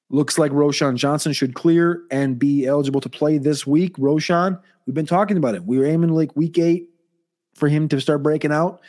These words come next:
He started to do a little bit of stuff early this offseason, or d-, early this season, and now the opportunity is looking like it's going to loom on Sunday against the Vikings. Two one and four teams playing in Chicago. The opportunity should be there for Roschon Johnson. And then Eric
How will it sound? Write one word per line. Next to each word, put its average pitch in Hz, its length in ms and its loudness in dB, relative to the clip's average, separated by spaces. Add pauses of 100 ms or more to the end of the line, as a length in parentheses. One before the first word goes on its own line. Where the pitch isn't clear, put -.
(300)
He 135 100 -4
started 175 420 0
to 185 60 -2
do 180 120 2
a 180 60 4
little 180 180 2
bit 170 120 2
of 165 40 0
stuff 170 240 0
early 170 220 2
this 160 140 -2
offseason, 180 580 -2
or 135 120 -2
d-, 131 120 -2
early 165 380 2
this 165 200 -2
season, 190 420 0 (360)
and 131 180 -4
now 160 340 2
the 147 120 -2
opportunity 160 600 0
is 147 140 -2
looking 151 380 -2
like 151 160 0
it's 143 120 -4
going 151 220 -2
to 156 80 -2
loom 147 440 0 (680)
on 139 300 0
Sunday 156 400 2
against 135 240 -4
the 139 60 2
Vikings. 131 420 0
Two 165 140 2
one 147 180 2
and 147 120 -2
four 151 200 2
teams 151 340 0
playing 147 320 0
in 143 80 0
Chicago. 143 640 0
The 139 120 0
opportunity 139 420 0
should 135 160 -2
be 139 100 2
there 135 160 0
for 139 100 0
Roschon 127 420 0
Johnson. 127 320 -2
And 139 60 0
then 165 120 0 (100)
Eric 190 380 2